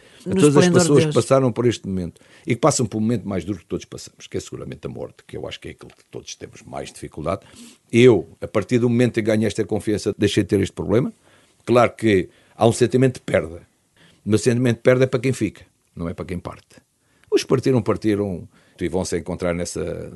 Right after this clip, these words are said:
Speaker 2: festividade celeste da Jerusalém Celeste. Por isso, quando me perguntam, "Ah, então não tens medo de nenhum morrer, então que... vais-te embora depressa?" Não, não, eu quero cá ficar.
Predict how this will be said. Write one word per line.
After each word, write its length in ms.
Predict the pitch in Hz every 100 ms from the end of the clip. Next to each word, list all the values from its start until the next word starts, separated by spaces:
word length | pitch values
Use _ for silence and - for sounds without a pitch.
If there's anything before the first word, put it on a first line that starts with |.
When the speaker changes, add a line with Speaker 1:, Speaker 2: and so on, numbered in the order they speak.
| 95
Speaker 2:
festividade 640 | - - 101 90 90 90 82
celeste 480 | - 90 90 - 78
da 280 | 78 82
Jerusalém 480 | 78 90 90 87 87
Celeste. 320 | 85 78 71 _ _ _ _ _ _
Por 100 | -
isso, 180 | 101 110 -
quando 160 | 107 104
me 40 |
perguntam, 500 | 92 98 104 95 82 - _ _ _ -
"Ah, 120 | 147
então 200 | 107 151
não 100 | 139
tens 180 | 139 117
medo 160 | 131 120
de 60 |
nenhum 100 | 127
morrer, 240 | 123 147 160
então 320 | 147 165 143 _ _ _ -
que... 120 | 139 123
vais-te 260 | 135 127
embora 160 | 123 117
depressa?" 280 | 107 95 127
Não, 240 | 170 202
não, 160 | 135 156
eu 80 |
quero 160 | 104 101
cá 100 | 139
ficar. 480 | 139 160 151 131